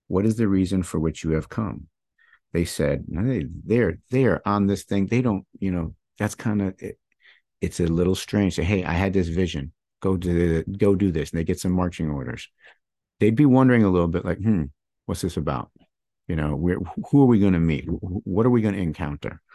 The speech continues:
So this is what they decide to say when they first encounter Peter and his friends, right? 'Cornelius, a centurion, a righteous and God-fearing man, well spoken of by the entire nation of the Jews,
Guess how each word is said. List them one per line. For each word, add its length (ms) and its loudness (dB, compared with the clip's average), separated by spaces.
So 140 -2
this 80 6
is 60 2
what 120 2
they 120 2
decide 320 -2
to 40 -4
say 360 -4
when 160 -2
they 100 0
first 300 -4
encounter 480 -4
Peter 420 -2
and 100 -4
his 120 -6
friends, 400 -4
right? 280 -2
'Cornelius, 960 2
a 60 -8
centurion, 840 0
a 80 2
righteous 640 0
and 180 -2
God-fearing 800 0
man, 440 -6
well 280 0
spoken 500 -2
of 220 -2
by 140 -2
the 100 -2
entire 480 -2
nation 420 -2
of 80 -4
the 100 -2
Jews, 480 -4